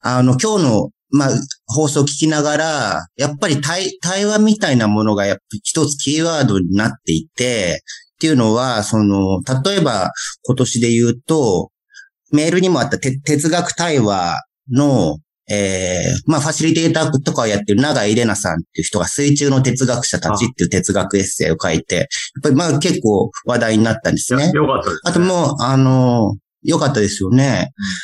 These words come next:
Speaker 2: うん。
Speaker 1: あとその斉藤珠樹さんが、まあ、まあ、もう何年もやってきていますけど、オープンダイアログみたいな、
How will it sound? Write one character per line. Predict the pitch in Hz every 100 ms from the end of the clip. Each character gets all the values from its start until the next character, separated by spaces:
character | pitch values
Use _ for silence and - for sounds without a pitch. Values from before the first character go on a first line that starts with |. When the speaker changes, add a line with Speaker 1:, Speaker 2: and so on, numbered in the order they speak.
| - -
Speaker 2:
う |
ん。 | 180
Speaker 1:
あ |
と | 143
そ | 139
の | 131
斉 | 160 170 165
藤 | 170 175
珠 | 170 139
樹 | -
さ | 123 110
ん | 107
が、 | 104
ま | 131
あ、 | 123
ま | 208 -
あ、 | -
も | 175 180 156 117
う | 90
何 | 151 160 147
年 | 117
も | 104
や | 104
っ |
て | 101 - 107 - -
き | -
て | 110
い |
ま | 98 101
す | -
け | 101
ど、 | 113 127 110 85 - - _ - - - -
オ | 143 147 143
ー |
プ | 143
ン | 139 135
ダ | 135 127
イ | 113
ア | 98
ロ | 98 95
グ | 98 - _ _ 87 95 98
み | -
た | 90
い | 92
な、 | 135 180 147 85